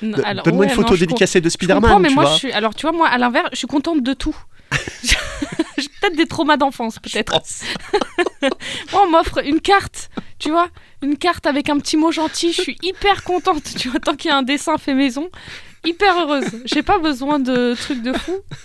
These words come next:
Speaker 1: Tu vois, moi, le, pour le
Speaker 2: Bah,
Speaker 1: coup, euh.
Speaker 2: moi, en fait, j'adore offrir, vraiment. Mais recevoir, c'est une angoisse parce que je sais que des fois, je vais recevoir des trucs et,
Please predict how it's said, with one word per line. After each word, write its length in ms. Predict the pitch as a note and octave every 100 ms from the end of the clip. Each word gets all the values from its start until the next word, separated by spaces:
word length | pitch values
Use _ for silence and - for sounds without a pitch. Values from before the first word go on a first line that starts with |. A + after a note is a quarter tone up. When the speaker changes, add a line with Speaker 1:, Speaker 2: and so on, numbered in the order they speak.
| G#3
Speaker 1:
Tu 100 | -
vois, 100 | C4+ D#4+
moi, 140 | C#4+
le, 180 | C#4 A#3+
pour 200 | - A#3
le 80 | A#3
Speaker 2:
Bah, 120 | -
Speaker 1:
coup, 160 | D#4+
euh. 60 | C4
Speaker 2:
moi, 160 | C#3+ G3
en 80 | F3+
fait, 200 | A3 A3+
j'adore 360 | - A2+ F#3
offrir, 460 | D#3+ - B2 - -
vraiment. 320 | A#2 C3+ A2+ - - - -
Mais 240 | B2 C3
recevoir, 560 | A2+ D#3+ - D3+ F#3 -
c'est 100 | -
une 60 | B2+
angoisse 280 | B2+ F3 -
parce 140 | -
que 100 | -
je 60 | -
sais 120 | F3+
que 60 | B2
des 100 | A#2
fois, 120 | D#3+
je 40 |
vais 60 | -
recevoir 240 | - G2+
des 100 | F#2
trucs 280 | F#2+ - -
et, 260 | F#2 D2